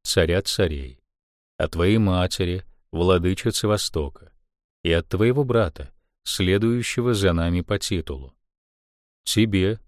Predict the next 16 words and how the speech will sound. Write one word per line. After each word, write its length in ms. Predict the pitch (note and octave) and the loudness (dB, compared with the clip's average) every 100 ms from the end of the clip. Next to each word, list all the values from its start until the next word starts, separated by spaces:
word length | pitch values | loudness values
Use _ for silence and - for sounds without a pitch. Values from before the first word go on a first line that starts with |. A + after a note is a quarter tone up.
| - | -8
нашему 500 | E2+ A2 - C#3+ D3 | -2 0 0 0 0
сыну 420 | - B2+ C3+ C#3+ | 0 2 4 2
в 40 | |
Египте, 640 | C3+ C3 G#2+ - - C#3 C#3 _ _ - | 0 0 0 -2 -2 -2 -4 _ _ -6
приветствие. 800 | E2 E2 B2+ - - C#2 B1+ - _ _ _ _ _ _ _ _ _ _ | -2 0 0 -2 -8 -10 -10 -16 _ _ _ _ _ _ _ _ _ _
Проснись 760 | E2+ F2 F2+ - F#2 G2+ G#2 - | -2 2 2 0 2 2 2 0
и 40 | |
воспрянь 720 | G2+ G#2 G#2 - F#2+ G2+ G2+ - | 2 2 0 0 0 2 -2 -4
ото 240 | G#2+ G2 | -2 -2
сна, 500 | - F#2 E2 C2 B1+ _ _ _ - | 0 -2 -4 -6 -12 _ _ _ -8
дабы 420 | D#2+ F#2 A2 G#2+ | -2 2 2 2
воспринять 680 | G#2 G#2 - F#2+ G2 A2 G#2 | 0 0 0 0 2 0 0
слова 500 | - G2 F2+ F2+ G2+ | -2 2 2 2 2
нашего 520 | G2+ G2 G#2+ - G2+ | 2 0 -2 -2 -2
письма. 600 | G2 G#2 - F#2+ C#2+ A#1+ - _ _ _ _ _ _ - | -2 -2 0 -2 -4 -8 -18 _ _ _ _ _ _ -8
Вспомни, 880 | - - - G2 G#2 G#2+ G#2+ G#2+ | -4 -4 2 4 4 4 2 0